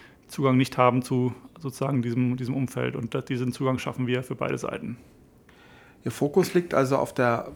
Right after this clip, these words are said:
Speaker 2: bankunabhängigen Unternehmensfinanzierung. Die Zinsen für klassische Fremdkapitalfinanzierung über eine Bank sind ja weiterhin niedrig. Ähm,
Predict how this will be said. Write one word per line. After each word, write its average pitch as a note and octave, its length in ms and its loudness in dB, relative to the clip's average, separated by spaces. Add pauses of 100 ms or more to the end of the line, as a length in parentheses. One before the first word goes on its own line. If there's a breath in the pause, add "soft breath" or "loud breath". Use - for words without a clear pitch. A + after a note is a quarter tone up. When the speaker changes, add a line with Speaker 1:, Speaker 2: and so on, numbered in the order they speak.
Speaker 2:
bankunabhängigen F3 920 0
Unternehmensfinanzierung. E3 1300 0 (760 loud breath)
Die C3 460 0 (180)
Zinsen F3+ 540 4
für B2+ 340 2
klassische B2+ 480 -2
Fremdkapitalfinanzierung C3+ 1800 -2
über B2 140 -6
eine A2+ 180 -2
Bank B2 260 -2
sind C3 160 -2
ja A#2 140 0
weiterhin B2 440 -2
niedrig. B2 440 -4 (640 loud breath)
Ähm, A#2+ 340 -2